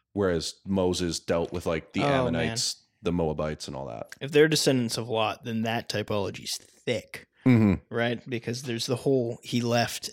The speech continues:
Speaker 2: Abraham's promised land as well
Speaker 1: Well,
Speaker 2: to
Speaker 1: also
Speaker 2: go
Speaker 1: he
Speaker 2: live among
Speaker 1: chose
Speaker 2: what was most beautiful to him.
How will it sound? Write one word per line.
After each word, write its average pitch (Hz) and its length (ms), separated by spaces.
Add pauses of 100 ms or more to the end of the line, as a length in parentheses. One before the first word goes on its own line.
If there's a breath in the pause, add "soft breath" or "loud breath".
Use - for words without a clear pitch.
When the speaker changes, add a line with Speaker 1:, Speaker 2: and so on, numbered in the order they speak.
Speaker 2:
Abraham's 110 600
promised - 480
land - 300
as - 220
well 120 480 (320 loud breath)
Speaker 1:
Well, 98 100
Speaker 2:
to - 100
Speaker 1:
also 143 180
Speaker 2:
go 135 40
Speaker 1:
he 135 100
Speaker 2:
live 127 140
among 123 220
Speaker 1:
chose 120 100
Speaker 2:
what 113 260
was 113 220
most 113 400
beautiful 113 400
to - 160
him. 117 300